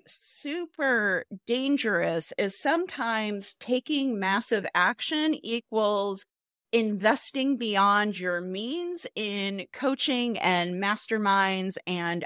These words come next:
other programs. Because if you pay twenty-five thousand or fifty thousand dollars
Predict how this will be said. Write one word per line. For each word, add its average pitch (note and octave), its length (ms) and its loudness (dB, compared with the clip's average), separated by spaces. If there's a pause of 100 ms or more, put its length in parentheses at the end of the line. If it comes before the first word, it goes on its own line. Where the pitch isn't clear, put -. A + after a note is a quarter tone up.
other F3 360 2
programs. D#3 760 -4
Because B3 260 0
if G#3+ 160 -6
you F4+ 140 -2
pay E4 220 -2
twenty-five C#4 680 2
thousand G#3 420 4
or E3 160 -10
fifty D#4 300 -6
thousand A#3 380 0
dollars G3 480 2